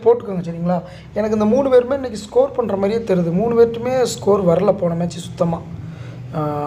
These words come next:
நீங்க ஸ்கோர் போர்டை போய் எடுத்து பார்த்தீங்கன்னா கண்டிப்பா தெரியும். அதனால இவங்கெல்லாம் ரன் பண்ற மாதிரி இருக்கும்போது கண்டிப்பா அவங்க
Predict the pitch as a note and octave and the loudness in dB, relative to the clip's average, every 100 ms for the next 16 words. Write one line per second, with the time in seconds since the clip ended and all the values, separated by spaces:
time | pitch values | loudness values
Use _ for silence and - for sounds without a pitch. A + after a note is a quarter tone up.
0 | D3 - - - - - - F#3+ G3 F#3 | -8 -10 -10 -12 -14 -16 -6 0 4 4
1 | F3 - A3 G#3+ G3+ G#3 G#3 F3+ F#3 F#3+ | 4 4 4 4 2 2 2 0 2 0
2 | F#3 G3+ A3 F#3 G3+ G3+ G3+ F#3+ E3+ F3 | 2 -4 -4 -2 0 -2 -2 0 0 0
3 | A3+ - - - - - E3 F#3+ A3 A3 | -2 -6 -14 -20 -20 -6 0 4 6 4
4 | A3 A3 C4 B3 G3+ A#3 A#3 A#3 A3 G#3 | 4 2 4 4 4 2 -4 -4 -4 -4
5 | G3+ G3+ A3 A#3+ G#3+ G#3 G#3 A3 G#3+ F#3 | -4 -2 0 0 0 -2 -2 -2 -2 -2
6 | G#3 A3+ G3+ | 0 2 2